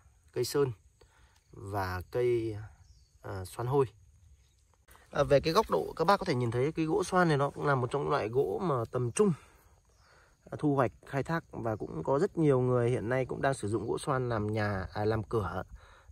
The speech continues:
rồi làm cối giang, rồi cái đồ bàn ghế, à, tầm trung và ngắn hạn thì các bác có thể nhìn thấy đây. Thì các bác sử dụng cái gỗ xoan là cái cây như này. Cái thứ nhất là chúng ta phân biệt là cái thân của cây gỗ xoan thì nó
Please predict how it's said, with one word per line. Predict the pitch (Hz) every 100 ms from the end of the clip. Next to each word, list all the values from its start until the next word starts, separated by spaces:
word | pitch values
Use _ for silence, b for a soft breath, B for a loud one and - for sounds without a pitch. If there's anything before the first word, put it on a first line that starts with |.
| -
rồi | 104 104
làm | 104 104 101 101 101
cối | - 135
giang, | 156 151 147 143
rồi | 117 - -
cái | - 160 135 127 123 123
đồ | 123 120 117 113 113
bàn | 120 117 110
ghế, | 120 147 - -
à, | 120
tầm | - 113
trung | 113 143 - - -
và | - 107
ngắn | 104
hạn | 131 143 - -
thì | 113
các | 135
bác | 139
có | 139
thể |
nhìn | 101 104
thấy | 104 117
đây. | 131 123 _ B B B B
Thì | - 101 104
các | 135
bác | 151 - -
sử | -
dụng | 104 120
cái | 135
gỗ | 151 151
xoan | 147 135
là | 113
cái | 117
cây | 123 143
như | 127
này. | 131 104 - _ b b b b -
Cái | 135
thứ |
nhất | 165 202
là | - 117
chúng | 131
ta | 143
phân | 139
biệt | 123 110
là | 110
cái | 117
thân | - 151
của | 123
cây | 120
gỗ | 120 135
xoan | 139 123
thì | 104
nó | 101